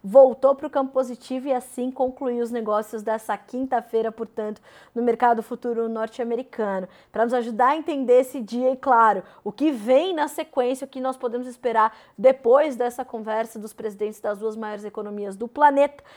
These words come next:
está conosco hoje João Vitor Bastos, analista de mercado da Pátria Agronegócios. João, boa tarde, meu amigo. Seja bem-vindo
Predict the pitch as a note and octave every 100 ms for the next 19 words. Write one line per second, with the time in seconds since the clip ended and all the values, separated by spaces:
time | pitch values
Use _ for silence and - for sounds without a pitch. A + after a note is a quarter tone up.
0 | - - C4 B3+ B3 A#3+ A#3+ A#3 B3+ B3+
1 | A3+ A#3 A3+ G#3+ G#3+ A3+ G#3+ B3 C4+ C#4
2 | D4 C4 B3 A#3+ A#3+ A#3 A#3 A3+ B3 C#4+
3 | D#4+ - _ - - - - D4 D#4+ D4+
4 | A#3 - C4 B3+ B3+ B3 G#3+ C4+ C#4 C#4
5 | C#4 B3+ D4+ C#4+ C4 C#4+ C#4+ C4+ B3+ A#3
6 | B3 B3 A#3+ A3 C4 C4+ C4+ A#3+ G#3 B3+
7 | C4